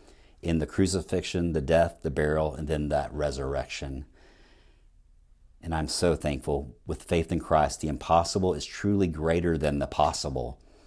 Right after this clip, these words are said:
because of everything that Christ has done for each and every one of us. So be encouraged today. Put your faith in Christ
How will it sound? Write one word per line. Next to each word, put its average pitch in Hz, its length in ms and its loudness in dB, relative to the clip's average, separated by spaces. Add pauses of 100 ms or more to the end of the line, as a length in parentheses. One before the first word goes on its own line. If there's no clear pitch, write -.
(360)
because 80 340 0
of 71 300 0
everything 87 440 0
that 73 120 -6
Christ 71 340 0
has 71 140 -6
done 73 220 -2
for 73 180 -6
each 71 160 -6
and 76 100 -4
every 69 200 -4
one 67 120 -6
of 65 80 -6
us. - 380 -8 (560)
So - 140 -2
be 92 120 6
encouraged 98 540 6
today. 71 460 -2 (1120)
Put 104 160 6
your 98 100 2
faith 85 340 2
in 78 120 0
Christ 73 640 0